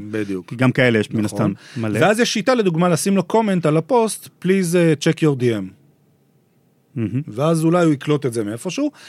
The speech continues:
Speaker 1: לאינפלואנסרים היותר מתקדמים, יש גם בביו שלהם, בשורה למעלה שמתארת אותם, אה, for, אה, business inquiries, ואז יש מייל.
Speaker 2: אה,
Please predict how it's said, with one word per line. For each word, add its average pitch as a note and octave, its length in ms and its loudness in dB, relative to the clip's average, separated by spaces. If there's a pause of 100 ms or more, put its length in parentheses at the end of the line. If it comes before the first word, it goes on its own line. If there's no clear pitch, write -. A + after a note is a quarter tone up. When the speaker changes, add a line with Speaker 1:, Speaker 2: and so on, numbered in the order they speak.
(240)
Speaker 1:
לאינפלואנסרים F3+ 1000 2
היותר D3 300 2
מתקדמים, G3 680 0
יש C#3+ 200 0
גם C3+ 580 -2 (100)
בביו B2 440 2
שלהם, G#3 460 0 (760)
בשורה A#2 480 -6
למעלה B2+ 220 -4
שמתארת D#3 360 -8
אותם, F3+ 400 -8
אה, A2 160 -10 (200)
for, B2+ 40 -10
אה, G#2+ 320 -6 (120)
business D#3+ 440 0
inquiries, F#3+ 440 0
ואז A#2 180 -2
יש A2 160 -8
מייל. F2+ 200 -10 (180)
Speaker 2:
אה, B2+ 60 -6